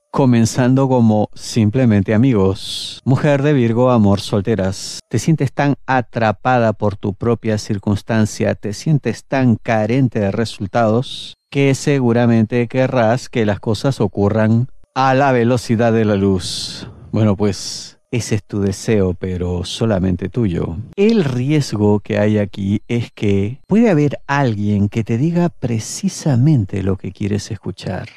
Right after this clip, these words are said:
pero no porque haya una intención sincera en sus palabras,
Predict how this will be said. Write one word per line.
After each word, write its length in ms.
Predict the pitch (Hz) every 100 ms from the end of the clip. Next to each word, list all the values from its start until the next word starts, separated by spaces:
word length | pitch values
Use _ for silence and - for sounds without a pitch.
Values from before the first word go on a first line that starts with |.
| _
pero 240 | 127 107 104
no 240 | 101 147
porque 460 | - 113 - 104 101
haya 440 | 131 110 101 101
una 380 | - 117 117 113
intención 760 | 110 98 104 98 - 113 110 104
sincera 720 | - 110 95 - - 147 107
en 80 | 95
sus 180 | 104
palabras, 1000 | - 98 117 135 95 120 - - - -